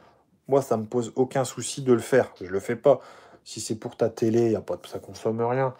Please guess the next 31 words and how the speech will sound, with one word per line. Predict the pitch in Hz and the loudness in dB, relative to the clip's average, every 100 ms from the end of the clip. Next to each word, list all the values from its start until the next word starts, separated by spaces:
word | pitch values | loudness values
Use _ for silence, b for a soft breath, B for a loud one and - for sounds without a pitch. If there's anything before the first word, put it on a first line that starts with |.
| B B B B - | B B B B -8
Euh, | 107 104 107 104 _ - | -4 -4 -6 -10 _ -6
un | 107 | -6
frigo, | - 123 117 127 | -4 -4 2 4
ça | 123 104 | 2 -4
consomme | 107 - 113 107 | -6 -4 -2 0
rien. | 113 135 131 - _ | 0 0 -2 -6 _
Par | - - | -6 -4
contre, | 135 123 | -8 -8
si | |
tu | - - | -12 -8
commences | - 113 110 - | -4 -2 -2 -4
à | |
claquer, | 107 117 107 - 120 | -2 -2 -2 0 0
euh, | |
toutes | 110 - - | 0 -2 -2
les | |
prises | 113 - 131 | -2 -2 -6
du | 117 | -6
plan | 110 117 | -2 -2
de | 113 | 0
travail | 127 123 127 | 4 6 6
de | 120 | 4
ta | 113 120 | 2 0
cuisine | - 127 131 | -2 -4 -2
où | 113 | -4
tu | 107 113 | 0 2
vas | 113 | 4
mettre | 113 113 | 2 2
la | 113 | 0
bouilloire, | 117 120 117 110 101 107 | 2 2 4 4 4 2
la, | 107 110 | 0 0